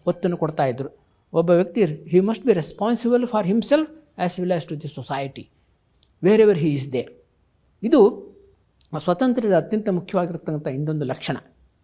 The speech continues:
ಇನ್ನೊಂದು ಮೂರನೇ ಲಕ್ಷಣ ಏನಪ್ಪ ಅಂತಂದ್ಬಿಟ್ರೆ ಒಬ್ಬ ವ್ಯಕ್ತಿ ಅವನು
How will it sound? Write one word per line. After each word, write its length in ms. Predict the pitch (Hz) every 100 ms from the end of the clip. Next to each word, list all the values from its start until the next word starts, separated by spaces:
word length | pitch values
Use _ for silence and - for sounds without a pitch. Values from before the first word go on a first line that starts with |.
| _ _ _ _ _ _ _ _ -
ಇನ್ನೊಂದು 320 | 233 277 262
ಮೂರನೇ 380 | 202 220 294 254
ಲಕ್ಷಣ 320 | 226 - 196
ಏನಪ್ಪ 380 | 190 175 180 180
ಅಂತಂದ್ಬಿಟ್ರೆ 720 | 147 143 190 240 151 151 - _ _ _
ಒಬ್ಬ 120 | 165
ವ್ಯಕ್ತಿ 580 | 165 202 - 233 156 - - _ _ _ _ _ _ _ _ -
ಅವನು 480 | 190 208 180 180